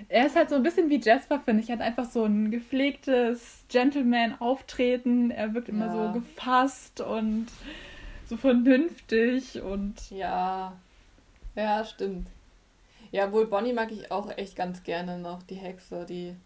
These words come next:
Speaker 2: die rettet eigentlich durch, äh, die ganze Serie hinweg immer alle möglichen und sich selber lässt sie so ein bisschen links liegen.
Speaker 1: Ja, das habe ich auch ein bisschen mitbekommen, dass sie ja auch öfter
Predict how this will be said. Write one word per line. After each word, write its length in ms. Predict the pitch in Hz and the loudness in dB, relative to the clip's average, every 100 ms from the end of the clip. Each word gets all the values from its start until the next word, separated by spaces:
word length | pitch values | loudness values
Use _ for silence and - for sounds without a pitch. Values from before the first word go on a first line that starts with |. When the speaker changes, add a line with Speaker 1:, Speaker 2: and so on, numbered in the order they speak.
| _ _ _ - - | _ _ _ -20 -8
Speaker 2:
die 100 | 190 | -4
rettet 360 | 185 220 330 - | -2 -2 -2 -2
eigentlich 360 | 170 180 185 | -4 -6 -8
durch, 520 | - 180 180 190 - - _ - _ _ | -4 -2 -2 -4 -12 -20 _ -20 _ _
äh, 240 | 117 107 160 | -8 -6 -8
die 160 | 165 | -8
ganze 320 | 170 180 202 185 | -4 -4 -4 -4
Serie 400 | 190 214 185 185 | -4 -2 -4 -4
hinweg 320 | 180 175 175 | -6 -6 -8
immer 240 | 180 180 | -6 -4
alle 180 | 180 180 | -2 -4
möglichen 520 | 190 196 220 226 220 | -4 -6 -6 -6 -6
und 160 | 202 202 | -6 -8
sich 180 | 196 196 | -8 -8
selber 560 | 185 190 196 196 196 202 _ - | -6 -4 -2 -2 -4 -8 _ -10
lässt 220 | 196 202 | -8 -6
sie 100 | 208 | -6
so 100 | 190 | -6
ein 80 | 190 | -6
bisschen 240 | 190 202 196 | -10 -8 -8
links 240 | 185 180 | -8 -8
liegen. 480 | 202 202 170 180 - _ _ | -6 -6 -6 -10 -12 _ _
Speaker 1:
Ja, 280 | 226 214 208 | -2 -2 -2
das 200 | - 214 | -4 -2
habe 140 | 240 226 | -2 0
ich 80 | |
auch 40 | 220 | 0
ein 60 | |
bisschen 220 | 220 220 214 | -2 0 -2
mitbekommen, 480 | 214 214 208 202 | -2 -6 -4 -2
dass 160 | 202 202 | -2 -2
sie 60 | 202 | -4
ja 300 | 196 190 196 | -4 -4 -8
auch 160 | - | -10
öfter 600 | 202 202 202 196 190 - | -10 -6 -4 -2 -4 -6